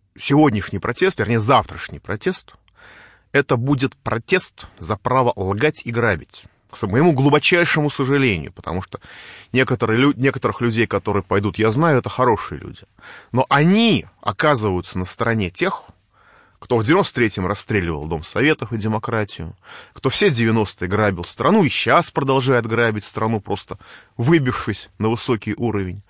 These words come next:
И на фоне лиц протеста, самое ужасное для меня, нынешнее российское государство,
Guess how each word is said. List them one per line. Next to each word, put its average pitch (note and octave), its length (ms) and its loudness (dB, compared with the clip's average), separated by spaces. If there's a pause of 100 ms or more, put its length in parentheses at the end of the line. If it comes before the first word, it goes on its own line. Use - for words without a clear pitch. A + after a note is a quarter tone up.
(680)
И C#3+ 320 2
на C#3 160 2
фоне F#3+ 540 4
лиц D#3+ 400 2
протеста, - 680 -4 (680)
самое C3 420 2
ужасное A#2 520 -2
для D#2 160 -8
меня, G#2+ 320 -8 (680)
нынешнее D3 560 4
российское C3+ 560 -4
государство, F3+ 760 -4